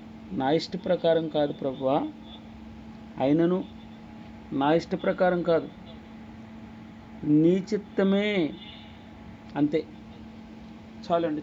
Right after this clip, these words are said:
చాలా, చాలా గొప్ప విషయం. తర్వాత ఫిలిప్పీలకు రాసిన పత్రిక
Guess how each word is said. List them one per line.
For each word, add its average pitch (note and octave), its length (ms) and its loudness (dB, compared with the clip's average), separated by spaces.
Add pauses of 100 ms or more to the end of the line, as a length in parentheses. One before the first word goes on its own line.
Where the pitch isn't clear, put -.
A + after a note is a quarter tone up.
చాలా, F3+ 400 -2 (2250)
చాలా E3+ 160 2
గొప్ప F3 320 0
విషయం. F3+ 360 0 (2000)
తర్వాత F3+ 720 6
ఫిలిప్పీలకు F#3+ 460 2
రాసిన E3+ 240 4
పత్రిక E3 500 0